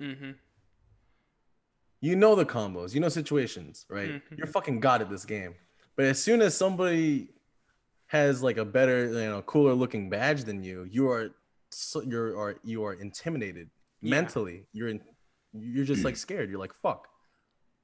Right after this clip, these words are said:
Speaker 2: Like, I'm gonna
Speaker 1: Yeah.
Speaker 2: lose to this kid. Like, I think I'm gonna lose. Like, fuck, I might lose."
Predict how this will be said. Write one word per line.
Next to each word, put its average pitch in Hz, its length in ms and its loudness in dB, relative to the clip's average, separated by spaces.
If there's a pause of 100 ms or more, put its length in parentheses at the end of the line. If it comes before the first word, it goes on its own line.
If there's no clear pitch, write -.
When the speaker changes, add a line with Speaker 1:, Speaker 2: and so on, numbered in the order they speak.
(140)
Speaker 2:
Like, 123 80 -8
I'm 139 80 2
gonna 123 140 2
Speaker 1:
Yeah. 127 80 4
Speaker 2:
lose 254 160 2
to 104 80 -8
this 92 140 -12
kid. 87 280 -12 (760)
Like, 117 100 -4
I 113 80 -2
think 233 180 2
I'm 147 80 2
gonna 123 160 2
lose. 160 380 -4
Like, 92 120 -10
fuck, 220 300 -6
I 107 40 -6
might 131 160 -2
lose." 170 440 -6